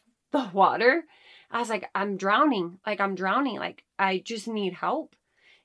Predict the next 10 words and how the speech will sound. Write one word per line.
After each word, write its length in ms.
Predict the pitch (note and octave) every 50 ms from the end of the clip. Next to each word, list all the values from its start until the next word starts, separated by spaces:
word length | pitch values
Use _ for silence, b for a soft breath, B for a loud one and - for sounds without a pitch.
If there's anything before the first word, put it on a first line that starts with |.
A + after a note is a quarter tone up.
| _ _
And 220 | - A3 G#3+ G#3 G#3
I 100 | G3 G#3+
remember 680 | A3 B3 B3+ A#3+ A#3 A3 A3 G3+ F#3+ G#3 G3+ G3 - -
you 380 | _ F#3+ F#3 F#3 G3+ A3 A#3 A3
waking 480 | F#3+ G#3 A3 A3+ A3+ - G#3 F#3+ F3+
up 260 | F3+ G3+ B3 C4+ C4 _ _ - -
to, 680 | - A3+ A3 G#3 G3 F#3+ F#3 F3+ F3+ F3+ F3 E3+ - - _ _ _ _ _ _ _ _ _ _ _ _ _ _ _ _ _
"Oh, 180 | - G#3+ G#3+ F#3
snap. 420 | F#3+ - F#3 F#3 A3 D#4+ D#4 G#3+
Like, 280 | - - F3+ F3+ -